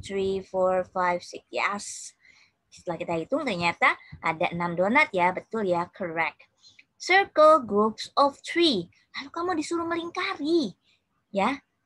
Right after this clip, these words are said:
kelompok yang jumlahnya tiga. Oke, let's circle them. Yuk, kita lingkari yuk. Oke, circle group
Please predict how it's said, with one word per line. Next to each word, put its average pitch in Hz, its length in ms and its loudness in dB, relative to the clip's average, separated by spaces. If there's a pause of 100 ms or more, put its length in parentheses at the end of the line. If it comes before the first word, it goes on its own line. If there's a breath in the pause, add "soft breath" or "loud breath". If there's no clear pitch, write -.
(120)
kelompok 302 560 4
yang 311 240 2
jumlahnya 254 540 2
tiga. 277 500 2
Oke, 262 400 4
let's 208 400 -2 (320 soft breath)
circle 302 640 0
them. 175 340 2
Yuk, 180 160 -8
kita 208 220 -4
lingkari 185 480 -4
yuk. - 60 -16 (1700)
Oke, 247 400 -6 (240)
circle 254 800 0
group 240 240 4